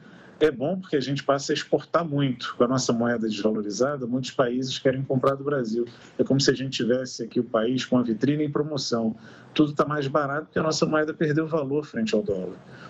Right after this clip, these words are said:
Mas isso é um desafio a mais pra inflação, porque à medida que a gente exporta mais, apesar de ser bom pra balança comercial,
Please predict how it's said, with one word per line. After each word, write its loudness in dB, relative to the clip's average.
Mas 6
isso 0
é 4
um 4
desafio -2
a -4
mais -2
pra 0
inflação, 0
porque 2
à 0
medida 0
que 0
a 2
gente -2
exporta -2
mais, 0
apesar 2
de -12
ser -2
bom -2
pra -8
balança 2
comercial, 0